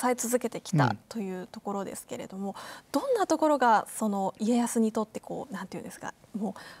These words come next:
Speaker 1: 他にはない、欠かすことができないという能力だったんでしょうかね。
Speaker 2: うん。うん。あのー、やはりあれでしょうね。その、えー、家康の長男信康が、あ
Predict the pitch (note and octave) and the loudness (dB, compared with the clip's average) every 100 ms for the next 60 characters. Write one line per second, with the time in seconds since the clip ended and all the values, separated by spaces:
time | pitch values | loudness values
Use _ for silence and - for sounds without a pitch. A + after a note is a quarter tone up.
0 | - - - B3 A#3+ A#3 F#3+ F#3 - - | -20 -20 -2 2 4 2 0 -2 -4 0
1 | - B2+ A#3+ B3 A3 G3 - B3 A3 - | 2 2 2 2 2 0 2 4 4 2
2 | - - - F#3 G3+ G#3+ F#3 F3+ - - | -8 -20 -10 -2 2 2 0 -6 -10 -8
3 | - - - - D#3 C#3 A3 - - - | -10 -10 -12 -2 2 2 0 -4 -18 -20
4 | - E3+ E3 F3+ F3+ F3 F3 E3+ F3+ F#3 | -8 0 4 4 6 6 6 6 4 0
5 | - D#3 G#3+ A3 F3 D3+ - - - - | 2 4 6 6 4 2 -2 -16 -12 -2
6 | D3 D#3 C3+ C#3 C3+ G3+ E3 C#3 D#3 D3 | 2 2 2 0 2 4 2 2 0 0
7 | C#3+ B2+ - - - - D3 F3+ G3 F#3 | 0 -2 -8 -20 -12 -2 2 6 4 4
8 | D3+ A#2+ F#3+ F#3 B2+ A2 - - - - | 2 4 4 4 2 -2 -10 -20 -20 -20
9 | _ D#3 G3 G3 C3+ D#3+ G3+ G#3 - D3 | _ 4 6 4 4 4 4 4 2 2
10 | C3+ C3+ C3 C#3 | 2 2 2 -2